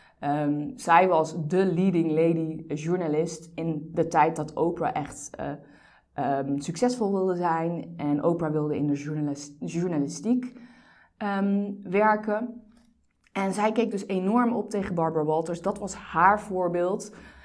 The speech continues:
Ehm, hè, wat wij misschien nu in, op social media, op Instagram, zelf een aantal, eh, voorbeelden hebben van succesvolle mensen in ons eigen vakgebied. Nou, dat had Oprah met Barbara Walters.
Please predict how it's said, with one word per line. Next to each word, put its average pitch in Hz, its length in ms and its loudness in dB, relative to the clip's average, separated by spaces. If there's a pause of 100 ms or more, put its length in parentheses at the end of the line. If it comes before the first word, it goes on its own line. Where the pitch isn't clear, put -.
(260)
Ehm, 165 520 0
hè, 190 280 4
wat 180 200 2
wij 190 220 10
misschien 190 440 2
nu 185 320 0 (100)
in, - 300 -2
op 180 160 -2
social 175 360 2
media, 180 320 4
op - 140 -2
Instagram, 170 600 0 (300)
zelf 208 460 6
een 202 120 -4
aantal, 170 580 0
eh, 147 120 -6
voorbeelden 175 640 4
hebben 143 360 -2 (380)
van 156 220 -4
succesvolle 175 600 -2
mensen 165 280 -2
in 156 120 -4
ons 147 120 -4
eigen 220 340 4
vakgebied. 196 500 -2
Nou, 240 160 0
dat 175 180 0
had - 200 -8
Oprah 170 300 -2
met 147 140 -2
Barbara 147 320 -6
Walters. 233 460 0